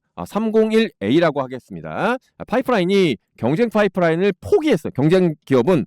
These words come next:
이게 눈 안과가 되게 어렵거든요. 이게 에프디에이 승인과 이런 게 되게 안 나요. 그래서 베스트 인 클래스, 베스트 인 클래스 뭐냐면은 세계 최초를, 아, 파스트 인 클래스라고 하고요. 어, 그다음에 기존에 있는 약을 더 보강한 거를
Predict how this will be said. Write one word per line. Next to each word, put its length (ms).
이게 240
눈 240
안과가 360
되게 240
어렵거든요. 480
이게 180
에프디에이 280
승인과 480
이런 160
게 80
되게 240
안 120
나요. 140
그래서 300
베스트 300
인 80
클래스, 240
베스트 240
인 60
클래스 200
뭐냐면은 580
세계 260
최초를, 540
아, 100
파스트 340
인 80
클래스라고 440
하고요. 520
어, 340
그다음에 300
기존에 300
있는 180
약을 380
더 320
보강한 400
거를 180